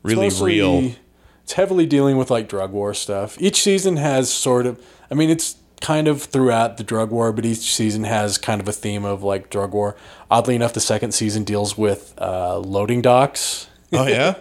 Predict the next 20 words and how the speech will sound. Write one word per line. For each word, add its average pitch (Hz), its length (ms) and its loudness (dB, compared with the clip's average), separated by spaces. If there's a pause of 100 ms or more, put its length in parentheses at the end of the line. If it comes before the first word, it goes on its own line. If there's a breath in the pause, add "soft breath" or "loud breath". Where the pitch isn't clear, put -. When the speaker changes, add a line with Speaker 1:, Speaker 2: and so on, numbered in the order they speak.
(100)
Speaker 2:
<laughs> 165 180 -8
It's 175 180 0
one 214 160 2
of 233 100 2
the 208 80 2
things 185 480 0
that's, 156 400 0
that 143 180 0
it's 151 220 2
famous 127 360 2
for, 123 200 2
that 117 120 0
its, 123 320 -2 (420 loud breath)
its 151 220 2
second 160 300 2
Speaker 1:
<laughs> - 80 2
Speaker 2:
season 139 240 2
is 120 120 2
a 123 80 4
very, 120 680 2